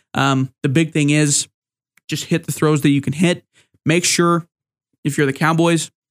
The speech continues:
you know, they only hit fifty-five percent of their passes this past year. Uh, the big plays were happening a lot later in the season when Levi Williams was kinda put behind center and took over for Sean Chambers. Um, but now the offense has to keep pushing past the sixty percent mark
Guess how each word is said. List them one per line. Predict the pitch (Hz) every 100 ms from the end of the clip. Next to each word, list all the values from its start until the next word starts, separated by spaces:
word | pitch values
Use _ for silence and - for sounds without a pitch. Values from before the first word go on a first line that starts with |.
| _ _ _ _ _ _ - _ -
you | 156
know, | 143 131
they | 151
only | 156 165
hit | 156 147
fifty-five | - 143 135 156
percent | 147 - 151
of |
their | 139
passes | - 143 147 143 135
this | 139
past | 165 139 139
year. | 156 170 156 - _ _
Uh, | 135
the | 135
big | 139 151
plays | 160 151 139
were | 143
happening | 143 143 135
a | 135
lot | 151 156
later | 151 151
in |
the | 143
season | - 151 143 139
when |
Levi | 135 135 135
Williams | 131 143 147 143 139 - _ _
was | 147 147
kinda | 147 139
put | 156 151
behind | 147 143 139
center | - 139 139
and | 135 - -
took | 143
over | 139 135
for | 135 139
Sean | 139 131
Chambers. | 131 147 135 139 135 - _ _ -
Um, | 139 135 131 _ _ _ -
but | 151
now | 160
the | 156 151
offense | 151 139 139 -
has | 147 143
to | -
keep | 147
pushing | 156 - 135
past | 151 135 -
the |
sixty | 135 139 -
percent | - - 139
mark | 143 143 135